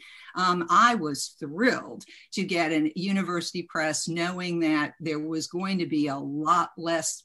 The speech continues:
promotion and backing. And to this day, I just count my stars that as a, you know, former lawyer, that's what I got. So, uh,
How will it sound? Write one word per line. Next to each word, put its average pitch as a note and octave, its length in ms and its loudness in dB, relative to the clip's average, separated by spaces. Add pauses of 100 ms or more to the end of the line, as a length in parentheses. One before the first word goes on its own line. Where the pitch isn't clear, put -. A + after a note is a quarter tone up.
(140)
promotion G#3+ 580 0
and D3 180 -2
backing. F3+ 640 -2 (300)
And D3+ 340 0
to E3 120 -4
this D3 260 -4
day, E3+ 460 0
I C#3+ 120 -4
just D3 320 -6
count F3 260 -2
my D3+ 100 0
stars D3 580 -4
that C#3+ 140 -6
as D3 200 -6
a, D3 180 -4 (140)
you E3 120 0
know, C#3+ 120 0
former E3 640 -4
lawyer, D#3+ 640 -4
that's D3 360 -6
what C#3+ 120 -6
I C3 100 -6
got. C#3 400 -4
So, C#3+ 440 -4
uh, C#3 200 -2